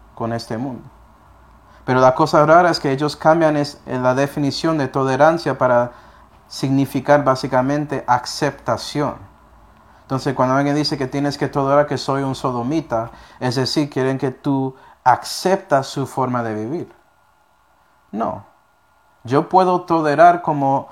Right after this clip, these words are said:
que ellos son sodomitas, sí, están en pecado, yo puedo dejar que lo hacen. Pero si preguntan a mí si eso es cierto o no, yo voy a decir, "Claro que no, eso es contra la palabra de Dios". ¿Sí ve?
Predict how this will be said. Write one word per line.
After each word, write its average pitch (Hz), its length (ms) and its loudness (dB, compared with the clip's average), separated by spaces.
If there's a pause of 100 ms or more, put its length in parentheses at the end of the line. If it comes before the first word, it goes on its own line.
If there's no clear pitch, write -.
(100)
que 127 140 -2
ellos 139 200 0
son 151 140 -2
sodomitas, 135 600 -2
sí, 139 300 -4
están 127 300 0
en 139 100 -2
pecado, 131 380 2
yo 120 180 -4
puedo 143 360 0 (300)
dejar 131 380 4
que 143 100 -2
lo 120 240 4
hacen. 123 360 -2 (600)
Pero 131 260 0
si 131 300 -2 (140)
preguntan 160 500 2
a 160 60 4
mí 180 120 0
si 170 140 -2
eso 156 200 -2
es 151 80 -4
cierto 165 420 -2
o 131 80 0
no, 170 240 -2
yo 127 120 -4
voy 151 120 0
a 160 40 -2
decir, 165 300 -2
"Claro 120 280 -2
que 165 140 -4
no, 196 200 2
eso - 140 -4
es - 80 -6
contra 135 500 2
la 127 180 -2
palabra 113 360 0
de 127 120 -4
Dios". - 420 -10 (1200)
¿Sí 110 160 -10
ve? 151 200 -4